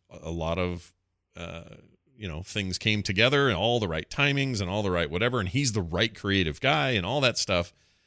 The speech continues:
But it doesn't matter. Top of your game at Blizzard, podcasters like you and me, uh, some artist trying to make it on Etsy, it doesn't matter. We all seem to share this, like, creative, um, what's the word?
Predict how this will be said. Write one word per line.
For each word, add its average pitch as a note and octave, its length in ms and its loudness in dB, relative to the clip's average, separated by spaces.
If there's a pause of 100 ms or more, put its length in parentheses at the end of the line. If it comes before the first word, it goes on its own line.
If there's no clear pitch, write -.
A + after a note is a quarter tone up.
(400)
But G2+ 180 0
it G#2 80 0
doesn't D3 300 2
matter. G#2 400 2 (100)
Top C3+ 240 2
of D3+ 60 2
your C3+ 120 2
game C3 260 4
at G#2+ 100 -4
Blizzard, C#3 460 0 (1000)
podcasters A#2+ 760 2
like A2+ 220 2
you A#2 140 2
and A2 140 2
me, A#2+ 400 2 (560)
uh, C#2+ 460 -6
some A#2 340 0
artist G#2+ 340 4
trying A#2 200 0
to A2 40 2
make G#2+ 240 2
it A#2+ 80 -2
on A2 120 0
Etsy, A2+ 500 0
it G2+ 60 -12
doesn't A#2+ 260 2
matter. F2+ 400 0
We G2+ 160 -6
all C3+ 200 -6
seem C3+ 260 2
to G#2 40 -4
share G#2 300 0
this, E2 260 -2
like, D2 360 -8 (920)
creative, F2+ 760 0
um, C2 500 -12 (800)
what's - 160 -10
the E2 80 -8
word? C#2 460 -8